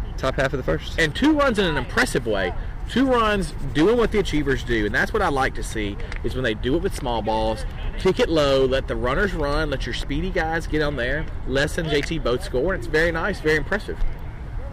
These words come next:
Speaker 1: Yep, so let's see. Um, we have Amy now playing catcher. We got Sean at his normal spot at third. We got Jeremy at his normal spot at short. Stephanie second. Mike at first. Well, from what I can tell, I see Thomas out there in left.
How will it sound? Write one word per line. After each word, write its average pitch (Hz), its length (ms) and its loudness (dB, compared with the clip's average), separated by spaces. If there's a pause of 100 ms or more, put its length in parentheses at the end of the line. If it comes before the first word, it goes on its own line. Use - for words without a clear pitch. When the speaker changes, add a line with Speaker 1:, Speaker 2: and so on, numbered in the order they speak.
Speaker 1:
Yep, 151 220 2
so 151 120 2
let's - 180 0
see. 117 300 0
Um, 120 540 0 (960)
we 175 120 2
have 156 340 4
Amy 165 300 2
now 131 180 0
playing 131 500 -2 (320)
catcher. 135 400 0 (220)
We 117 80 -4
got 127 180 2 (120)
Sean 160 400 0
at 151 80 2
his 123 120 -2
normal 139 240 -2
spot 139 280 2
at - 80 -6
third. 107 360 2
We 117 80 -2
got 107 200 2
Jeremy 127 320 2
at - 20 0
his 110 140 -2
normal 123 180 -2
spot 110 400 -2
at - 80 -6
short. 117 360 0 (300)
Stephanie 139 540 -2 (140)
second. - 440 0
Mike 101 300 -2
at - 160 -2
first. 98 320 0 (400)
Well, 113 140 -2
from 131 160 -4
what 160 100 2
I 202 120 2
can 135 120 -2
tell, 117 220 2
I 107 80 2
see 104 160 -6
Thomas 170 420 -4
out 139 160 -2
there 127 140 2
in 104 180 0
left. 107 320 0